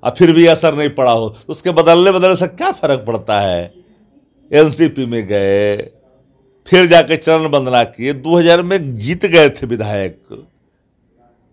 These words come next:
अब दो हज़ार पाँच में राजदे से हार गए और फिर भाग के चल गए एनसीपी में,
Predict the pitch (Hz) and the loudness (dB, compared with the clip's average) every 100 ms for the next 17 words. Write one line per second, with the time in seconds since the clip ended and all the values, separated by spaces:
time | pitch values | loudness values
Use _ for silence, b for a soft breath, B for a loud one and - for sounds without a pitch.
0 | _ - 139 165 160 156 160 143 156 147 | _ -2 4 6 6 4 2 4 4 4
1 | 139 139 123 101 85 71 69 65 _ _ | 4 0 0 -6 -8 -14 -18 -20 _ _
2 | _ _ _ _ _ _ _ _ _ - | _ _ _ _ _ _ _ _ _ -8
3 | 113 156 147 160 156 147 156 147 147 143 | 2 2 4 2 2 0 0 4 4 4
4 | 127 131 87 92 73 71 64 | 0 -6 -8 -10 -14 -20 -20